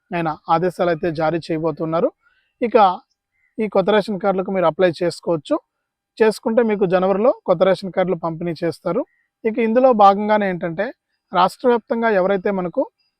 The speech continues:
ఆ, ఈ రేషన్ కార్డుదారులు ఏం చేస్తున్నారంటే ప్రతి నెలా కూడా రేషన్ బియ్యాన్ని అయితే తీసుకుంటున్నారు. ఇక ఆ బియ్యాన్ని తినలేక బహిరంగంగా మార్కెట్లో తక్కువ ధరకు అమ్ముకునేసి తర్వాత నాణ్యమైనటువంటి సన్న బియ్యాన్ని కొనుగోలు చేసి తింటూ ఉన్నారనమాట.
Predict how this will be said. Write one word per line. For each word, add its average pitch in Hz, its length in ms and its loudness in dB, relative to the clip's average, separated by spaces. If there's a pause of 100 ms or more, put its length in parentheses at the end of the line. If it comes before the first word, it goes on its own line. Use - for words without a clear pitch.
(240)
ఆ, 190 80 2 (1300)
ఈ 214 160 4
రేషన్ 202 360 4
కార్డుదారులు 208 480 4
ఏం 185 80 -2
చేస్తున్నారంటే 175 640 -4 (420)
ప్రతి 185 200 2
నెలా 240 200 4
కూడా 226 200 2
రేషన్ 190 360 -2
బియ్యాన్ని 190 340 0
అయితే 180 160 -4
తీసుకుంటున్నారు. 170 720 -6 (420)
ఇక 208 140 0
ఆ 202 100 8
బియ్యాన్ని 220 460 4
తినలేక 208 420 2 (480)
బహిరంగంగా 226 600 0
మార్కెట్లో 190 580 0 (480)
తక్కువ 196 260 2
ధరకు 208 280 2
అమ్ముకునేసి 190 640 0 (440)
తర్వాత 226 320 2 (300)
నాణ్యమైనటువంటి 214 800 2
సన్న 190 220 -2
బియ్యాన్ని 202 340 0
కొనుగోలు 180 360 -2
చేసి 180 300 -4
తింటూ 175 260 -4
ఉన్నారనమాట. 165 480 -4